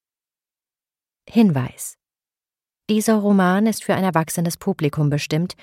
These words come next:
und kann Themen und Elemente enthalten, die für manche HörerInnen beunruhigend oder ungeeignet sind. Eine ausführliche Liste der Warnungen zum Inhalt für dieses Werk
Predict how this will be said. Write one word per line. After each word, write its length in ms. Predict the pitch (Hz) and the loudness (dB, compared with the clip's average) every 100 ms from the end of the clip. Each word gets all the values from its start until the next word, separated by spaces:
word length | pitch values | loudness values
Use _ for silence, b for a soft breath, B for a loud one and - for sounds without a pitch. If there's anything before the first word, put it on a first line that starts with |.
| b b - | b b -6
und 160 | 190 | -4
kann 200 | - 196 | -2 -2
Themen 380 | - 214 226 233 | 0 2 2 2
und 240 | 190 185 | 0 -2
Elemente 480 | 175 170 165 175 - | -2 0 0 0 -2
enthalten, 680 | 151 139 139 - 160 180 180 | -4 -2 -2 -2 -2 -4 -4
die 120 | 185 | -8
für 180 | - 180 | -4 -2
manche 380 | 185 208 190 151 | 0 -2 -2 -2
HörerInnen 540 | 202 196 165 156 160 | 0 -2 -2 -2 -2
beunruhigend 880 | 160 - 185 170 139 123 123 - - 139 | -2 0 0 0 0 -2 -4 -8 -12 -8
oder 260 | 127 127 | -4 -2
ungeeignet 640 | 185 185 117 127 - 127 - | 0 0 -2 -4 -4 -8 -6
sind. 300 | 127 - b b b _ _ _ | -10 -10 b b b _ _ _
Eine 260 | 196 190 196 | -2 -2 0
ausführliche 580 | 214 - 226 202 196 180 | -2 0 0 2 0 -2
Liste 320 | 202 - 147 | -2 -2 -2
der 180 | 135 139 | -2 0
Warnungen 500 | 139 143 147 143 147 | 0 2 0 0 -2
zum 180 | 143 147 | -4 -2
Inhalt 420 | 185 170 139 - | -2 0 -2 -4
für 120 | - | -6
dieses 360 | 151 143 160 160 | -4 -4 -4 -4
Werk 320 | 170 202 | -4 -6